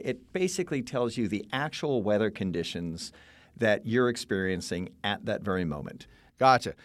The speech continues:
Speaker 2: And so we, that's how we met just a few minutes ago here at the A O P A You Can Fly campus. But the reason why you're on the Hangar Talk podcast right now is that you have founded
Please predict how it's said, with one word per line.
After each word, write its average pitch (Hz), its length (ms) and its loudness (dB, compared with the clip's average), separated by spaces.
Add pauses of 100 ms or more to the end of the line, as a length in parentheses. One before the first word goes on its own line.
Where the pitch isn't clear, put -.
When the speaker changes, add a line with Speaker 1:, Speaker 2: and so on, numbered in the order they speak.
(160)
Speaker 2:
And 107 120 -6
so 123 160 2
we, 147 200 2
that's 147 300 2
how 165 160 4
we 190 120 2
met 131 300 4
just 135 180 -4
a 123 80 0
few 135 220 -2
minutes 139 260 0
ago 117 280 2
here 120 200 4
at 117 100 2
the 104 320 2
A 117 100 4
O 113 40 2
P 120 120 -4
A 110 40 2
You 117 140 0
Can 120 160 -6
Fly 117 240 -2
campus. 98 400 -8 (260)
But 139 240 4
the 143 80 6
reason 269 340 2
why 185 120 8
you're 143 260 6
on 160 480 4
the 123 140 0
Hangar 143 420 -2
Talk 143 400 0
podcast 143 640 0
right 101 220 0
now 104 240 0
is 110 220 -2
that 104 160 0
you 156 280 0
have 135 320 -2
founded 123 720 0